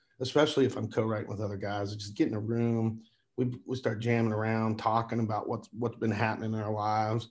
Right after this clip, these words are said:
you know. And to me, that, that, you know, has something, you know, to me, that's saying, you know, it, it, it's, uh,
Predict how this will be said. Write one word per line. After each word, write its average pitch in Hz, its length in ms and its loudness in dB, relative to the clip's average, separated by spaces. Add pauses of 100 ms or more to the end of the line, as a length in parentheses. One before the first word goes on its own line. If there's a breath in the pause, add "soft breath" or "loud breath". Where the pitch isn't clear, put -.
(400 soft breath)
you 117 200 6
know. 107 340 -2 (140)
And 110 380 2
to 139 80 -2
me, 135 580 10 (840 loud breath)
that, 135 360 4 (840 loud breath)
that, 135 220 -4 (100)
you 123 140 0
know, 107 220 0
has 110 280 2
something, 113 460 0
you 131 120 0
know, 120 140 4
to 127 140 -2
me, 139 200 8
that's 123 240 2
saying, 113 460 -2
you 123 120 0
know, 107 260 -2 (760 soft breath)
it, 135 240 -6 (120)
it, 131 180 -2 (140)
it's, 120 280 -6
uh, 120 440 4